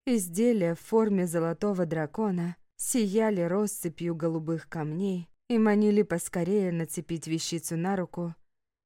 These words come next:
и больше никогда не снимать. У меня глаза на браслет горели так, будто это самый редкий в мире бриллиант. «Обещаю любить,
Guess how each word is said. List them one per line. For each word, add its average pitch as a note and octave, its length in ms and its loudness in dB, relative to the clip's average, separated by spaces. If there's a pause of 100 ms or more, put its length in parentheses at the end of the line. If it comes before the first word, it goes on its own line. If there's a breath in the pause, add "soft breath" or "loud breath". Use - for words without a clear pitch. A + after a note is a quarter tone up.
и C4 120 2
больше E3+ 480 -2
никогда D#3+ 600 -4
не D#3 120 -2
снимать. D3+ 600 -6 (640)
У C#4+ 60 -2
меня A3+ 360 4
глаза G#3+ 440 2
на G#3 120 0
браслет E3+ 560 -4
горели F3 460 0
так, G#3+ 440 -6 (460)
будто A#3 440 0
это F#3 280 2
самый A3 440 2
редкий F3 380 -2
в E3 80 -8
мире E3 300 -2
бриллиант. D3+ 720 -6 (1080)
«Обещаю D#3 800 2
любить, D3 720 -2